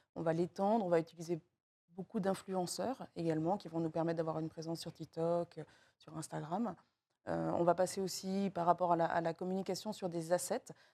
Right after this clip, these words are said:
Donc, comme je l'ai expliqué tout à l'heure, on avait, euh, la, la notion de groupe. Donc, on va internation-, enfin, on va utiliser le groupe pour, euh, créer des assets qui vont être utilisés dans les différentes B U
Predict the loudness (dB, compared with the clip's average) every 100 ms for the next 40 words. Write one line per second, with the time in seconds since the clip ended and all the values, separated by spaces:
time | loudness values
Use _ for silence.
0 | _ -2 -2 -4 0 -2 -4 -6 -6 -2
1 | 0 2 2 2 2 2 4 2 0 2
2 | 2 2 0 0 -2 -2 0 0 2 2
3 | 2 -12 -16 -8 -2 0 6 6 6 0
4 | _ _ -2 0 0 0 -2 -4 -6 -6
5 | -8 -2 2 4 2 -2 -2 0 2 4
6 | 4 4 4 0 0 -4 -8 _ _ _
7 | 2 2 6 6 6 4 2 -4 2 2
8 | 4 2 4 4 4 -6 -4 2 2 0
9 | -8 -4 -2 0 -2 -6 -4 0 0 0
10 | 0 2 0